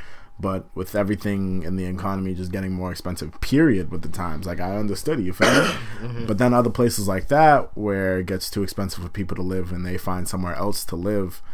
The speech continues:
Speaker 1: um, that area that they can now afford is probably gonna be the same type of area of the old spot that they lived in. So that's just what I was talking about.
Speaker 2: Okay. Either way, I feel like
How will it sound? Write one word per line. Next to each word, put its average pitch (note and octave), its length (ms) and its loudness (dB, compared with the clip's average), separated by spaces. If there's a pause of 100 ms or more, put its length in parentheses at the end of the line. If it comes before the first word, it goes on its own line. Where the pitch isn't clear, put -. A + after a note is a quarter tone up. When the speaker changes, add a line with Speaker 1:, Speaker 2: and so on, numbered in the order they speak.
(300)
Speaker 1:
um, E2+ 520 -6 (180)
that G2+ 240 0
area G2 560 0 (560)
that F#2+ 160 -2
they G2+ 100 0
can G2+ 140 -2
now G2+ 240 2
afford G2 560 2 (300)
is F#2+ 100 -6
probably F#2+ 260 2
gonna F#2+ 200 -2
be F#2 420 0 (160)
the F2+ 100 -2
same G2 360 2
type - 260 8
of F2 100 8
area E2+ 360 6
of E2+ 100 -4
the D#2+ 300 -2
old G#2 260 0
spot - 320 4
that - 100 4
they - 120 4
lived - 240 -4
in. - 140 -10 (360)
So C#3 80 2
that's E3 160 2
just - 160 0
what - 140 2
I - 100 6
was - 100 0
talking - 260 2
about. - 240 -6 (1080)
Speaker 2:
Okay. - 300 -4 (320)
Either G3+ 200 2
way, E3 140 6
I C#3 100 8
feel D#3 180 4
like B2 260 2